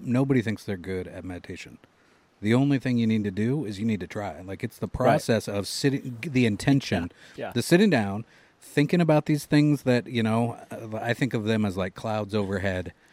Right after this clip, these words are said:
Speaker 1: Like, I can either
Speaker 2: Uh-huh.
Speaker 1: elect to let that sit and pour on my house or pass along on its way, right?
Speaker 2: Yeah,
Speaker 1: Or
Speaker 2: right.
Speaker 1: like a bird.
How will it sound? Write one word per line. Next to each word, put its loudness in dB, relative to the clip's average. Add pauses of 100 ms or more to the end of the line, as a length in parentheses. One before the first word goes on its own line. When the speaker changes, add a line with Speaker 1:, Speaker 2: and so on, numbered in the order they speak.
(260)
Speaker 1:
Like, -4
I -2
can -2
either 0
Speaker 2:
Uh-huh. -6
Speaker 1:
elect -4
to -2
let -6
that -6
sit -4
and -4
pour 2
on 2
my 2
house -2
or -4 (160)
pass -2
along -4
on -6
its -10
way, -8 (140)
right? -4
Speaker 2:
Yeah, 0
Speaker 1:
Or -10 (240)
Speaker 2:
right. 2
Speaker 1:
like 2
a 2
bird. 2